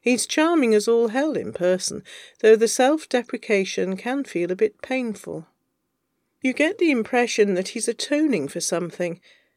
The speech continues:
Perhaps he thinks that downplaying his accomplishments is one of the roads towards forgiveness.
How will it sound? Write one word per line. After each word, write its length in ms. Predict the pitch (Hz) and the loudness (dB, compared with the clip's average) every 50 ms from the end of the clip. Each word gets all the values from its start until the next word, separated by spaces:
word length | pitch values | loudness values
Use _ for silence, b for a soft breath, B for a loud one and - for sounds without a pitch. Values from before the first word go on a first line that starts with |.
| b b - | b b -6
Perhaps 360 | - 262 262 285 277 - - | -2 0 0 0 0 0 0
he 120 | - 302 | 0 0
thinks 360 | 277 - 277 262 220 - - - | 2 2 2 2 2 0 0 2
that 180 | 220 196 - | 2 2 2
downplaying 680 | - 220 226 247 277 302 285 - - 233 220 214 214 190 | 2 2 2 2 2 -2 -2 0 2 2 2 2 2 0
his 160 | 202 190 - | -2 -2 -2
accomplishments 920 | 180 - - 220 220 233 220 - 233 208 - - 151 147 139 - - - - | -2 -2 -2 -2 0 0 0 0 0 0 -2 -4 -6 -6 -6 -8 -8 -10 -10
is 160 | 175 185 - | -8 -6 -4
one 140 | 190 190 208 | -2 -2 -2
of 100 | 208 208 | -2 -2
the 100 | 220 208 | -2 0
roads 440 | 202 208 214 214 220 208 - - - | 2 4 4 4 4 2 0 -6 -6
towards 460 | - 226 220 220 220 214 - - - | -4 0 2 4 2 2 2 -4 -8
forgiveness. 680 | - 254 - 294 285 - - 196 165 170 170 - - | -8 -8 -8 -8 -6 -4 -4 -4 -4 -4 -6 -10 -12